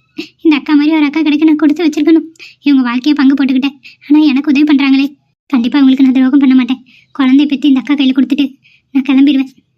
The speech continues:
ஞம், ஞம், ஞம். பாவம், ரொம்ப ஆசை ஆசையா சாப்பிட்றா. இவளுக்கு இந்த நேரத்துல நல்லா சாப்பிடணும்னு தோணுது போல. இனிமேலாவது கொஞ்சம் அதை இதையும் செஞ்சு கொடுக்கணும்.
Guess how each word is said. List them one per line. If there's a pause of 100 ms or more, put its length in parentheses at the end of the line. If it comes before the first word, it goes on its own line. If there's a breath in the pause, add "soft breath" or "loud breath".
(180)
ஞம்,
ஞம்,
ஞம். (380)
பாவம், (440)
ரொம்ப
ஆசை
ஆசையா
சாப்பிட்றா. (500)
இவளுக்கு
இந்த
நேரத்துல
நல்லா
சாப்பிடணும்னு
தோணுது
போல. (580)
இனிமேலாவது (320)
கொஞ்சம்
அதை
இதையும்
செஞ்சு
கொடுக்கணும்.